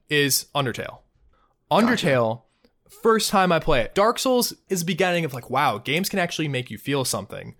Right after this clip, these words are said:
Speaker 1: Undertale is like, wow, games can actually make you, like, sit there and cry. Undertale is just such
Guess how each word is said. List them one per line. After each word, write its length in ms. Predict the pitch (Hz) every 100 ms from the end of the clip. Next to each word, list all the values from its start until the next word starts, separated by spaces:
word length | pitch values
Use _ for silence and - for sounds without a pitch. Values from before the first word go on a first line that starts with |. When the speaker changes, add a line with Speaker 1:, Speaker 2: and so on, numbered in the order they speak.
| -
Speaker 1:
Undertale 720 | 190 269 269 - 139 123 117
is 160 | 143 143
like, 240 | 180 190 _ _
wow, 320 | 120 151 135
games 280 | 120 143 185
can 100 | -
actually 280 | 175 170 175
make 220 | 143 139
you, 80 | 139
like, 180 | 120 -
sit 340 | - - 151
there 160 | 147 123
and 140 | 95
cry. 600 | - - 98 85 - - _ _
Undertale 640 | 156 180 196 190 170 151 131
is 120 | 127
just 380 | 131 117 - - _ _ _ _ _ _ _ _ - -
such 680 | - - - 175 131 - -